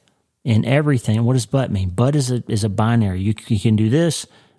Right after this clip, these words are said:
but I want you to do that, but you can't do both. "Do not be anxious about anything, but in everything,"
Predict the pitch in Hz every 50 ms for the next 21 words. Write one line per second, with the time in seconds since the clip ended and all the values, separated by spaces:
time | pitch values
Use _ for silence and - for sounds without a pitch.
0 | _ - 123 117 117 113 117 123 120 - - 120 113 107 113 117 110 110 107 98
1 | 101 101 104 101 - - - 113 110 107 110 110 101 113 107 95 90 - - -
2 | - - - _ - 113 113 120 117 120 127 131 131 127 131 135 127 - - 123
3 | - 117 113 107 110 120 127 135 127 - 131 120 110 95 92 - 123 143 143 -
4 | 139 131 120 113 - - 139 139 151 175 185 160 147 123 104 92 - - - 95
5 | 92 92 92 98 127 170 180 160